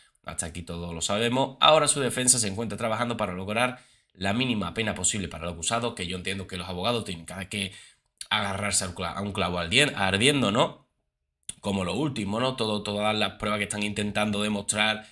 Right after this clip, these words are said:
de que todos los utensilios y herramientas que se compraron son útiles de cocina y que no era premeditado, ¿no? Que digamos que es para evitar la pena de muerte. Bueno,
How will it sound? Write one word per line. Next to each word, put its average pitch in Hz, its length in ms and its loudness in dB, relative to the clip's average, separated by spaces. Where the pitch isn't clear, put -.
de 120 280 0
que 131 100 4
todos 127 320 0
los 127 140 2
utensilios 127 760 4
y 123 120 6
herramientas 120 500 0
que 120 140 -2
se 127 100 0
compraron 117 640 -2
son 113 560 -2
útiles 110 480 -2
de 113 100 0
cocina 135 720 4
y 117 160 0
que 107 120 4
no 98 120 2
era 95 160 4
premeditado, 85 640 -6
¿no? 101 180 -6
Que 101 80 -8
digamos 92 360 -2
que 98 240 2
es - 220 0
para 104 320 2
evitar 104 480 0
la 85 180 -6
pena 82 220 -10
de 80 80 -14
muerte. 78 480 -16
Bueno, 101 260 -4